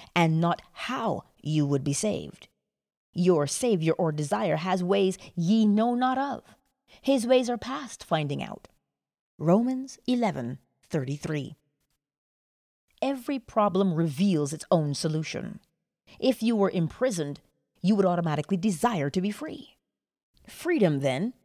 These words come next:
is the thing that would save you. It is your Savior. Having discovered your Savior, the next step in this great drama of the resurrection is to release Barabbas, the robber, your present concept of yourself,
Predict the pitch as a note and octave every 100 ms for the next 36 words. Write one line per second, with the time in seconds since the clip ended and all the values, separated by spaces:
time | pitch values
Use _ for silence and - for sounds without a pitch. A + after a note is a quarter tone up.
0 | _ - E3+ C#3+ F#3+ - - G#3 D#3 D#3+
1 | - G3+ - B3 G#3 C#3+ - - _ _
2 | _ _ _ - C3 C3+ C#3+ G#3 - D#4
3 | F4+ - - - _ _ _ _ _ _
4 | _ _ _ _ _ _ _ _ - F#4
5 | G#4 F4+ C4 - C#4+ A#3+ F#3+ F#3+ F3+ A#3
6 | G3 D3 D3+ G#3 _ _ - D#3+ E3+ B3
7 | - - - - F#3 - _ - D4+ A#3+
8 | D3+ C#3+ - E3 E3+ C#3+ D3 F#3 G3 D3
9 | - C#3+ D3 C#3 C#3+ B3+ - - D#2 D2
10 | _ _ - D3+ - E3 D#3+ F#3+ C#3 D3
11 | D#3+ A3 C4+ A#3 F#3+ F3+ - - _ _
12 | G3+ C4+ E4 G#3+ D3+ - _ _ _ _
13 | _ _ - C4 B3+ D4+ B3+ A#3 A#3 G#3
14 | F3 D3+ D#3+ D3+ D#3+ G3 D3+ - - -